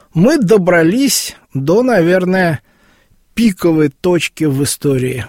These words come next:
Владимира, до правления Всеволода Большое Гнездо. И, э,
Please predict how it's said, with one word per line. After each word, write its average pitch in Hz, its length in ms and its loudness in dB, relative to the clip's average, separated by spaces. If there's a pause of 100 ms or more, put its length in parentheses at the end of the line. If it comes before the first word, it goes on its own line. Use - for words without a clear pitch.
(120)
Владимира, 208 680 -2
до 165 240 -4
правления 151 800 -2 (140)
Всеволода 151 600 -2
Большое 139 560 -2
Гнездо. 185 640 0 (800)
И, 180 320 2
э, 156 400 0